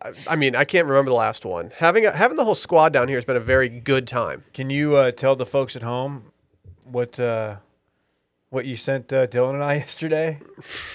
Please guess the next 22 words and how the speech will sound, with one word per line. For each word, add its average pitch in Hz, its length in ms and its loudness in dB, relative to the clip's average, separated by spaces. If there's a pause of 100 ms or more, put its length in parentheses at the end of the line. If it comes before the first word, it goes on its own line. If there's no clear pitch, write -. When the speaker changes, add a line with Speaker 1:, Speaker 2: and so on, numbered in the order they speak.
(440)
Speaker 2:
about 123 200 -6
Pops? 135 480 0
Speaker 1:
Dude, 135 220 -2
big, 160 200 2
my, 156 160 4
my 147 260 0
dad 131 360 4
just, 123 200 -6
he 147 120 -4
showed 160 360 6
up 143 220 6
and 135 80 -4
he 135 60 -4
just 127 200 -6
slammed 131 280 0
down 127 160 2
a 123 60 2
giant, 127 720 0
giant 131 440 0
bottle 127 320 4
of 113 100 -6
gin. 113 420 -8